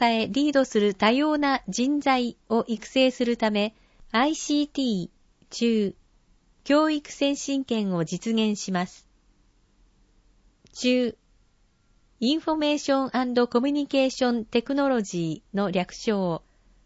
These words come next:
情報通信技術。十三、日本一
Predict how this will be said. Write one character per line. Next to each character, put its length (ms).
情 220
報 240
通 260
信 300
技 140
術。 400
十 260
三、 440
日 160
本 340
一 340